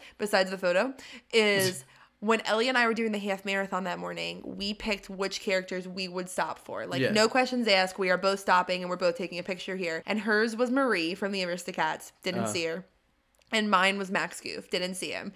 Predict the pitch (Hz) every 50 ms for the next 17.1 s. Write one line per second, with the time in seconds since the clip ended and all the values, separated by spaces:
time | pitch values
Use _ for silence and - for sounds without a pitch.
0 | - - - 208 208 202 196 196 190 180 175 170 170 170 - _ - 226 226 226
1 | 220 220 214 202 190 208 208 208 208 202 190 185 185 180 180 185 - - - 294
2 | 285 254 202 185 175 170 180 185 - - - - - _ _ _ _ _ _ _
3 | _ _ _ _ _ _ 190 233 196 214 208 196 196 190 190 196 190 175 175 165
4 | - - 196 202 202 233 208 185 185 214 240 214 196 190 180 175 180 175 - -
5 | 196 208 214 214 214 190 - - 214 214 175 185 - - - 190 175 175 - -
6 | 208 202 - 202 208 196 208 220 214 208 190 208 185 175 170 165 - - - _
7 | _ _ _ _ _ _ 208 196 196 196 196 208 208 208 214 214 226 262 302 294
8 | - - - - - - 214 208 196 185 - - 196 190 190 190 185 170 175 180
9 | - - - - - - 131 131 127 202 - - 147 127 143 127 127 208 220 196
10 | 226 247 226 226 240 226 - 277 277 269 269 240 254 247 233 - 180 180 185 185
11 | 180 180 175 - - 180 165 165 156 160 160 156 170 - 98 - 190 220 247 233
12 | 247 254 269 262 269 269 262 285 294 247 240 254 269 233 - 226 220 220 202 185
13 | 175 175 165 165 175 180 185 190 208 214 208 202 220 240 233 214 208 208 214 202
14 | 185 185 180 180 180 214 320 370 427 508 539 554 554 453 285 233 214 214 196 -
15 | 175 185 - - - 202 - - - 151 - 214 240 240 240 226 220 202 196 196
16 | 208 233 262 262 247 233 247 240 233 220 240 220 214 214 208 208 196 196 190 190
17 | -